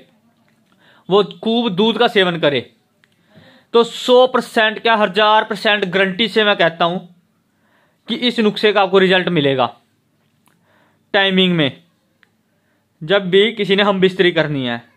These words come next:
तो ये बहुत ही अच्छा सा और छोटा सा नुस्खा मैंने आपके सामने आज दोस्तों रख दिया है। और बहुत बहुत शुक्रिया मेरे दोस्तों कि आप हमारे साथ लगे हुए हैं।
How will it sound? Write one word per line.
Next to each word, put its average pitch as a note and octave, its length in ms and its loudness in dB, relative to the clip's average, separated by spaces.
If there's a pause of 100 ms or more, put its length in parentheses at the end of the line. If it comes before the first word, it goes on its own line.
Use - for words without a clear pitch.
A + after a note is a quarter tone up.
(200)
तो G3 40 -2
ये A3 120 0
बहुत A#3 280 2
ही C4 100 -2
अच्छा A3+ 440 -2
सा A#3 160 0
और G#3+ 180 0
छोटा G3+ 360 0
सा G#3+ 140 -2
नुस्खा F#3 380 0 (760)
मैंने F#3+ 180 0
आपके F#3 340 0
सामने F#3+ 280 0
आज F#3 140 2
दोस्तों F3 360 0
रख F3 140 0
दिया F#3 240 2
है। G3 220 -6 (800)
और F#3 100 2
बहुत G3+ 240 2
बहुत G#3+ 160 2
शुक्रिया G3+ 340 0
मेरे G#3+ 200 0
दोस्तों F#3+ 380 2
कि G3 80 -2
आप G3 180 0
हमारे F#3 320 0
साथ F#3+ 140 0
लगे E3+ 280 2
हुए F#3+ 180 0
हैं। F#3 400 -2